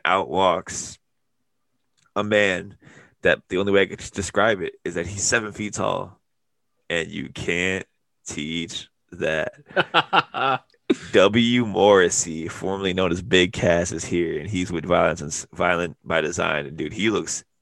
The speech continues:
Speaker 1: in great shape.
Speaker 2: Really? And what, what's his name he's going by?
Speaker 1: W Morrissey.
Speaker 2: W, like the initial W?
Speaker 1: Yeah.
Speaker 2: Okay.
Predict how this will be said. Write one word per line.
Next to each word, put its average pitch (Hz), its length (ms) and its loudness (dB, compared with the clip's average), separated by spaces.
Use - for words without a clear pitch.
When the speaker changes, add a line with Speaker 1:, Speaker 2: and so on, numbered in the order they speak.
Speaker 1:
in 76 240 -2
great 76 920 -6
shape. - 440 -10
Speaker 2:
Really? 127 360 4
And 151 100 4
what, 180 240 4
what's 156 240 2
his 233 140 2
name 233 240 6
he's 208 120 2
going 233 220 2
by? 254 240 -2
Speaker 1:
W 101 400 2
Morrissey. 92 640 -4
Speaker 2:
W, 147 480 4
like 139 240 2
the 123 100 0
initial 135 380 0
W? 151 380 -2
Speaker 1:
Yeah. 82 280 0
Speaker 2:
Okay. 123 320 -2